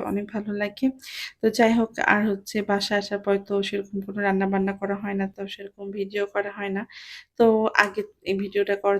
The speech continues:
ছিল, তো আজকে ভয়েস দিয়েছিলাম। তো যাই হোক, এদিকে আমার হচ্ছে মুরগিগুলা ভাজা হয়ে গিয়েছে। এবার হচ্ছে আমি ওই মশলার ভিতরে আর কিছু মশলা অ্যাড করেছিলাম, তারপরে যে এবার হচ্ছে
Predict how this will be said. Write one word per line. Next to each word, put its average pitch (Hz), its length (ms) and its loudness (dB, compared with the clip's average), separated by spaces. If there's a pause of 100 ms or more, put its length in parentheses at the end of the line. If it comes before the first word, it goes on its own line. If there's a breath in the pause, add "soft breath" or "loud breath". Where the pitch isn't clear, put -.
ছিল, - 180 -8
তো 202 100 -6
আজকে 196 320 -10
ভয়েস 190 320 -2
দিয়েছিলাম। 196 560 -4 (1040 soft breath)
তো - 60 0
যাই 220 220 6
হোক, 233 140 4
এদিকে 208 300 2
আমার 196 200 4
হচ্ছে 196 400 -2 (460)
মুরগিগুলা 202 500 -2
ভাজা 196 280 -2
হয়ে 208 200 2
গিয়েছে। 196 340 -4
এবার 196 160 -4
হচ্ছে - 240 -12
আমি 202 160 2 (520 loud breath)
ওই 208 160 4 (1900)
মশলার 214 380 2
ভিতরে 220 220 2
আর 190 140 2 (100)
কিছু 196 240 -8
মশলা 202 320 0
অ্যাড 196 160 0
করেছিলাম, 208 480 -2
তারপরে 190 400 0
যে - 160 -10
এবার 190 200 -2
হচ্ছে 196 220 -6